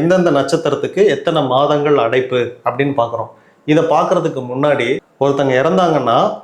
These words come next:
என்ன திதியில இறந்தாங்க, அந்த திதியில என்ன நட்சத்திரம் இருந்துச்சு அப்படின்னு பார்த்து அதுக்கு எத்தனை நாள் அடைப்பு இருக்கு அப்படிங்கிறத நீங்க கண்டிப்பா நோட் வச்சுக்கணும். இதுக்கு பேர் வந்து தனிஷ்டா பஞ்சமி அப்படின்னு சொல்லுவாங்க. மொத்தம் இதுல வந்து பதிமூணு நட்சத்திரங்கள் இருக்கு. அந்த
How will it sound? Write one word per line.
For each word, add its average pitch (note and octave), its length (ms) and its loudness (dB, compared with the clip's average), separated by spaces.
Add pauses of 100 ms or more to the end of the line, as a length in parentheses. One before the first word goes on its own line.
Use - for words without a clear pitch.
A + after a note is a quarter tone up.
(440)
என்ன G3 380 2 (140)
திதியில F#3 320 4 (140)
இறந்தாங்க, C#3 400 0 (440)
அந்த C#3+ 280 2
திதியில F3 320 2 (100)
என்ன D#3 100 0 (140)
நட்சத்திரம் D#3+ 480 0
இருந்துச்சு B2+ 340 -4 (120)
அப்படின்னு D3+ 280 -2 (120)
பார்த்து C3 320 0 (200)
அதுக்கு C3+ 300 0
எத்தனை E3+ 280 0 (120)
நாள் D#3+ 200 2
அடைப்பு D3+ 320 0
இருக்கு B2 220 -2 (140)
அப்படிங்கிறத D#3 460 -2
நீங்க C3 180 -4
கண்டிப்பா C3+ 280 -2 (120)
நோட் C3 200 -4
வச்சுக்கணும். A#2+ 380 -12 (360)
இதுக்கு E3+ 240 2 (100)
பேர் G3 280 4
வந்து D#3 160 2 (100)
தனிஷ்டா F3+ 420 0 (100)
பஞ்சமி C#3 460 -2
அப்படின்னு C#3+ 260 -4
சொல்லுவாங்க. B2 320 -2 (420)
மொத்தம் A3+ 380 0 (240)
இதுல E3+ 200 6 (100)
வந்து E3 180 2 (160)
பதிமூணு G3+ 540 2
நட்சத்திரங்கள் D#3 580 -2
இருக்கு. C3 220 0 (180)
அந்த D#3+ 120 0